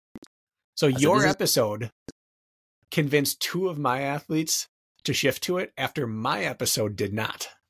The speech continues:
Speaker 2: You just planted the seeds. I just, I just
Speaker 1: I
Speaker 2: brought
Speaker 1: think
Speaker 2: it
Speaker 1: you just
Speaker 2: into
Speaker 1: you,
Speaker 2: just
Speaker 1: you're
Speaker 2: selling.
Speaker 1: you're putting me under.
Speaker 2: It's, it's, it's tricky though. It's not, it's not like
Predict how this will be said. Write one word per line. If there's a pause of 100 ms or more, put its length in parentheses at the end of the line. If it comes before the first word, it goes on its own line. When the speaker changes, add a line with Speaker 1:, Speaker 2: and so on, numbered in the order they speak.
(280)
Speaker 2:
You
just
planted
the
seeds.
I
just, (280)
I
just
Speaker 1:
I
Speaker 2:
brought
Speaker 1:
think
Speaker 2:
it
Speaker 1:
you
just
Speaker 2:
into (880)
Speaker 1:
you,
Speaker 2:
just
Speaker 1:
you're
Speaker 2:
selling. (600)
Speaker 1:
you're
putting
me
under. (760)
Speaker 2:
It's,
it's,
it's
tricky
though.
It's
not,
it's
not
like